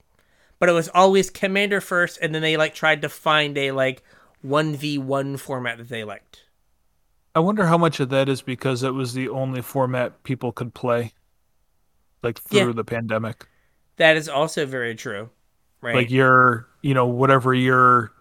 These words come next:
Speaker 2: inner circle of people that you chose. Like,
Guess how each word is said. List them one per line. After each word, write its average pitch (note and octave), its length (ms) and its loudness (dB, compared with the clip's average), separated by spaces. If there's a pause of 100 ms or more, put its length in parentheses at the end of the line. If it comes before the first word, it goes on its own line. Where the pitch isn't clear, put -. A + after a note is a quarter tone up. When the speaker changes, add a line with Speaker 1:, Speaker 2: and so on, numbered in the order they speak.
Speaker 2:
inner C#3+ 340 6
circle B2+ 800 0
of B2 200 -6
people C3 400 -2
that A#2+ 140 -6
you B2+ 180 -6
chose. A#2+ 580 -4
Like, A2+ 80 -6